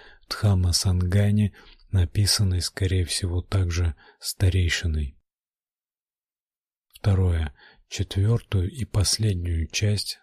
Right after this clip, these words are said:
Тамасангани, Адхудхараканду или краткий обзор. Третье. Порядок чтения Абхидхаммы.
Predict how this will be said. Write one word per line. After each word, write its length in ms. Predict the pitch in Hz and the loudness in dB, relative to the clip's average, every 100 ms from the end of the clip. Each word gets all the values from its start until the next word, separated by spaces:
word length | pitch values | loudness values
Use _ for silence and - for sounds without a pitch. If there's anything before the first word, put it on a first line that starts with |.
| - | -8
Тамасангани, 1200 | - 95 87 80 - 85 85 85 87 98 98 _ _ _ _ _ _ _ _ _ _ _ - | -2 0 0 -2 -2 -4 -4 -4 -2 0 -2 _ _ _ _ _ _ _ _ _ _ _ -8
Адхудхараканду 1700 | 107 104 - 104 92 - 101 95 92 - 104 98 90 82 80 76 - - - | -2 -2 -2 -4 -4 0 2 2 2 0 0 2 2 0 -2 -4 -10 -20 -20
или 280 | - 98 85 | -4 0 0
краткий 680 | - 85 95 - - 95 87 - | 0 2 2 0 -2 0 0 -4
обзор. 600 | 87 76 90 85 71 - _ _ _ _ _ _ _ _ _ _ _ _ _ _ _ _ _ _ _ _ _ _ _ _ _ - | -2 0 2 2 2 -6 _ _ _ _ _ _ _ _ _ _ _ _ _ _ _ _ _ _ _ _ _ _ _ _ _ -6
Третье. 600 | 95 98 87 - 87 76 - - - - _ | 0 2 2 0 -2 -4 -8 -20 -20 -20 _
Порядок 580 | 95 90 95 98 98 - | 2 4 4 2 0 -2
чтения 760 | - - - 104 90 82 78 76 | -6 -4 -2 0 0 0 -2 -2
Абхидхаммы. 760 | 78 - 82 92 80 78 73 | -4 -6 -4 -2 0 0 -4